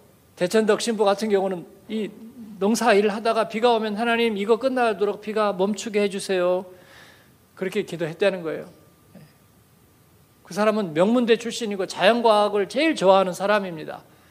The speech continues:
그래서 과학 잡지를 계속 구독해서 봤던 사람이에요. 그 기상의 변화나 이런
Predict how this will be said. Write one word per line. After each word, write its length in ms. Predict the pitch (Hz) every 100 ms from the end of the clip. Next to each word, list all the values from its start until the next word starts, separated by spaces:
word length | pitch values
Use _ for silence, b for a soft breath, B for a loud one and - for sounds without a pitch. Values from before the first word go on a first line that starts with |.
| b b
그래서 340 | 202 202 202
과학 340 | - 202 240 233
잡지를 420 | 208 214 240 220
계속 540 | 233 - 740 254 285
구독해서 500 | 294 214 233 214 202
봤던 320 | 165 156 190 165
사람이에요. 520 | 185 175 160 151 113 _ _ b b b b
그 140 | 208
기상의 520 | - 202 233 240 233
변화나 460 | 180 202 226 220 214
이런 440 | 190 247 208 165